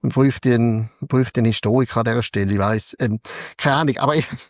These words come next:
<laughs> wieso denn, wieso denn, wieso stellt man denn orange Schuhe auf und in welcher Form, bitte,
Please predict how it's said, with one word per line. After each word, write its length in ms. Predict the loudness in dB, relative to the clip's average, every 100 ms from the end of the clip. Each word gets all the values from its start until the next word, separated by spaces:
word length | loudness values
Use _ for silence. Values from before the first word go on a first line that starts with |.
| _ _ -12
<laughs> 560 | -10 -12 -10 -10 -12 -2
wieso 400 | 0 2 4 4
denn, 260 | 2 0 -2
wieso 440 | -2 -2 2 2
denn, 240 | 2 0 0
wieso 180 | 0
stellt 280 | 0 0 0
man 100 | 2
denn 120 | 0
orange 480 | 0 0 2 0 0
Schuhe 280 | -4 0 2
auf 320 | 2 0 0
und 120 | 0
in 140 | 0 2
welcher 460 | 2 2 2 2
Form, 540 | 0 0 2 2 -2 0
bitte, 520 | -2 -2 -4 -2